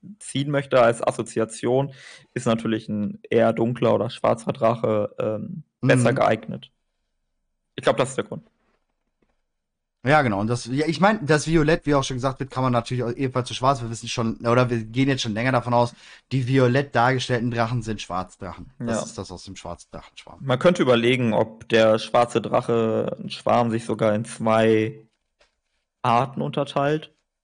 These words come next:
Speaker 1: Sowas in der Richtung, so wie,
Speaker 2: Ja.
Speaker 1: ne, also die, wir haben das auch bei anderen Wesen, also die bekanntesten sind die Titanen und die Titanenwächter, die sich in Aesir und Vanir oder so ähnlich unterscheiden. Äh, je nachdem,
Speaker 2: Mhm.
Speaker 1: ob sie Silber oder Bronzen sind. Vielleicht ist das bei den,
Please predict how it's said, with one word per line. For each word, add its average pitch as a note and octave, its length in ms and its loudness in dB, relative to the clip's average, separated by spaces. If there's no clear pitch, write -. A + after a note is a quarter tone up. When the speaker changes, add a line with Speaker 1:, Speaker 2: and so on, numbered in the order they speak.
Speaker 1:
Sowas A#2 300 -2
in B2+ 100 -6
der B2+ 160 0
Richtung, C3+ 360 -4
so A2+ 200 -2
wie, A2+ 200 -4
Speaker 2:
Ja. G#2 260 -4
Speaker 1:
ne, B2 200 4
also B2 160 4
die, A#2 340 0
wir A#2+ 140 0
haben C3+ 100 2
das C3+ 160 0
auch A2+ 60 0
bei A2+ 100 0
anderen A#2 340 0
Wesen, A2+ 440 0
also G#2+ 240 -4
die A2 320 -10
bekanntesten A#2 800 -6
sind A2+ 240 -10
die G#2+ 80 -16
Titanen A#2 560 0
und A#2 180 -6
die A2 80 -8
Titanenwächter, A2+ 800 -2
die A2+ 100 -4
sich G#2+ 220 -8
in A2 100 -8
Aesir A2+ 500 -2
und A2 280 -6
Vanir B2+ 360 -4
oder A#2+ 120 -4
so B2 80 -8
ähnlich B2+ 240 -8
unterscheiden. C3 640 -6
Äh, A#2+ 200 4
je A2+ 100 2
nachdem, A2+ 260 4
Speaker 2:
Mhm. A2 40 2
Speaker 1:
ob G#2+ 100 -4
sie A2 120 -6
Silber A2+ 360 0
oder A2 160 0
Bronzen C3 480 0
sind. C3 320 -2
Vielleicht B2 180 0
ist A#2 60 0
das A#2 80 -10
bei B2+ 80 4
den, A#2 380 0